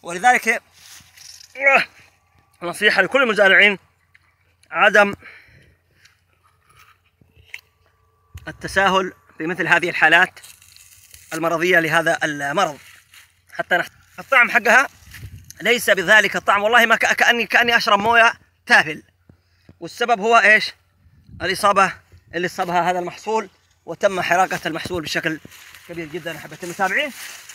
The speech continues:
رغم وجود حبات جانعة كما تلاحظون، لكن حتى هي هذه الحبات تأثرت بشكل كبير جدًا كما تلاحظون في الصورة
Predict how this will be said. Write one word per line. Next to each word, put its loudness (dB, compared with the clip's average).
رغم -12
وجود -8
حبات -2
جانعة -10
كما -10
تلاحظون، -10
لكن -10
حتى -8
هي -8
هذه -10
الحبات -4
تأثرت -2
بشكل -8
كبير -4
جدًا -4
كما -6
تلاحظون -6
في -10
الصورة -6